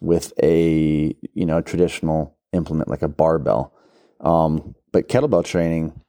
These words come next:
uh, even though it's a lighter implement, still has a tremendous amount of strength building, uh, ability. So let's, let's move on down the chronological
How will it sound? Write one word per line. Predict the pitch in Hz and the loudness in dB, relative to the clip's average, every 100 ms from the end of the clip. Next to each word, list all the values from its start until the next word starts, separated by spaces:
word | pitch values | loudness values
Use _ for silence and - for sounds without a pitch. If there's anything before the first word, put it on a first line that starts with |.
| _ _ _ - - _ - | _ _ _ -16 -16 _ 0
uh, | 85 80 76 - | 2 4 2 2
even | 95 95 | 2 2
though | 85 82 | 2 2
it's | 78 - | 0 0
a | |
lighter | 85 87 76 | 2 2 2
implement, | 92 98 78 73 | 0 -2 -4 -6
still | - 110 98 | -2 0 2
has | 80 73 73 - _ _ _ - | 2 0 -4 -12 _ _ _ -12
a | |
tremendous | 78 - 90 104 113 - | -8 -2 0 2 2 0
amount | 87 82 80 76 | -2 -2 -2 -2
of | 73 - _ _ _ | -6 -12 _ _ _
strength | - - - 98 92 90 82 | -8 -6 -2 0 2 0 -2
building, | 80 82 78 76 73 - _ _ _ _ _ _ - | 0 0 0 -4 -6 -12 _ _ _ _ _ _ -4
uh, | 80 78 73 76 73 76 | 0 2 2 2 2 0
ability. | 90 85 82 58 69 - _ _ _ - _ _ _ _ _ _ - | 0 2 0 0 -4 -8 _ _ _ -20 _ _ _ _ _ _ 0
So | 135 | 2
let's, | 135 - | 2 0
let's | 131 - | -4 0
move | 139 127 | 2 2
on | 120 | 2
down | 117 113 | 2 2
the | 104 | 0
chronological | - 110 104 98 98 - 92 87 | 0 0 2 2 0 0 -2 0